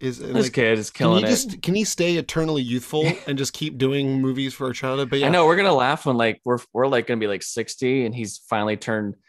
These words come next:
Speaker 2: uh, eighteen.
Speaker 1: Yeah.
Speaker 2: And, um, we'll be like, "Oh, wow, there's that kid who, you know, he, he's incredible as Luca." And it is really an endearing character because it's like, he, he wants these things that,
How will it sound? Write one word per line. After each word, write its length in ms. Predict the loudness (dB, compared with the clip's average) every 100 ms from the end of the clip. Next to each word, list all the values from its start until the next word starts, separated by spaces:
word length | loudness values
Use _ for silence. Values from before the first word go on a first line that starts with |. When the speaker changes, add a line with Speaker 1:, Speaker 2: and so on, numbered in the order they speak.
| _ _ -6
Speaker 2:
uh, 220 | -2 -2
eighteen. 460 | -2 -6 -4 -8 -8 _ _ -2
Speaker 1:
Yeah. 280 | 2 4 4
Speaker 2:
And, 140 | 4
um, 400 | 4 4 2 0
we'll 100 | -2
be 60 | 0
like, 160 | 0 2
"Oh, 180 | 2 2
wow, 300 | 4 2 2
there's 220 | 0 0
that 200 | -4 -2
kid 260 | -2 -2
who, 140 | -2 -4
you 80 | -4
know, 200 | -4 -4
he, 280 | -4 -6 -8
he's 240 | -6 -6 -4
incredible 580 | -4 -2 -2 -2 -6 -4
as 240 | -8 -8
Luca." 540 | -6 -8 -4 -2 -2 -2
And 300 | -4 -4 -8 _ _ _ -2
it 120 | 2
is 160 | 2 2
really 240 | 2 4
an 60 | 2
endearing 400 | 2 -2 -2 -6
character 520 | -4 -4 -4 -6 -6
because 760 | -8 -10 -6 -4 -6 -12 -18 _ _
it's 380 | -10 -8 -8 0
like, 340 | 0 0 -6 _ _ _ _
he, 300 | -4 -2 -2
he 320 | -4 -8 -6 -4
wants 720 | 2 2 2 -2 -8 -8 _
these 280 | -2 0 0
things 400 | -2 0 -2 0
that, 360 | 0 0 -2